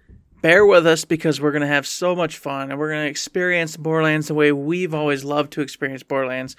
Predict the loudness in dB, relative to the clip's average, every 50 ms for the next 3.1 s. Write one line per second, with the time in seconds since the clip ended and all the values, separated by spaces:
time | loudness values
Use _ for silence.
0 | -20 -20 -20 -20 -20 -20 _ _ -4 -2 0 0 0 -2 -2 -2 -4 -6 0 2
1 | 2 2 2 2 0 -2 0 2 0 0 0 2 2 2 2 0 -6 -2 2 2
2 | 2 2 0 -2 -2 -2 -2 2 2 4 4 4 2 0 -2 0 6 6 6 6
3 | 6 2